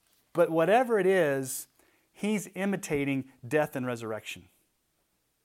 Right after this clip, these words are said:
Who's the only one that died and rose again purposely?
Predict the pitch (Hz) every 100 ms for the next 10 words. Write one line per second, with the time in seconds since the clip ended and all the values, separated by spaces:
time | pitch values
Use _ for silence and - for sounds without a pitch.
0 | _ _ 185 180 151 160 156 147 135 113
1 | 123 127 120 117 113 110 117 110 101 _
2 | - 143 139 - -